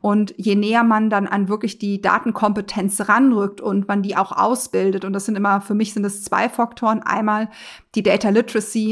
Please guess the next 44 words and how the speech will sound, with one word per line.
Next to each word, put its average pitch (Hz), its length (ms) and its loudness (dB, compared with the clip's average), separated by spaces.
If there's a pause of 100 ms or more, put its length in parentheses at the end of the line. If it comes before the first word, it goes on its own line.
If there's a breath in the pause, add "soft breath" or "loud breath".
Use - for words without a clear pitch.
im 208 120 0
Unternehmen 208 540 0
zu 233 120 -4
stärken, 214 500 -2
aber 202 220 0
vor - 220 -6
allem 226 320 2
auch 196 300 -2
die 208 120 -2
Mannschaft 220 600 0
zu 208 140 -2
verjüngen, 196 460 -2
viele 233 300 0
neu-, 214 240 2
junge 233 280 4
Leute 202 360 2
mit 214 200 -4
reinzubringen, 214 760 -2 (360 loud breath)
die 233 100 4
das 220 180 0
eben 220 220 0
aus 196 140 -2
den 214 160 0
Unis 247 460 2
zum 226 140 -2
Teil 214 260 0
schon 208 200 -2
mitbringen, 233 640 -2 (260 loud breath)
weil 208 260 2
sie 226 160 -2
eben 196 220 2
auch 185 420 -2
ganz 202 220 0
anders 202 340 -2
ausgebildet 196 640 -2
werden, 190 200 0
die 196 80 0
eine 202 120 -2
ganz 196 280 -2
andere 214 360 -2
Affinität 202 600 -4
zu 208 100 -4
Daten - 420 -4
haben. 214 300 -2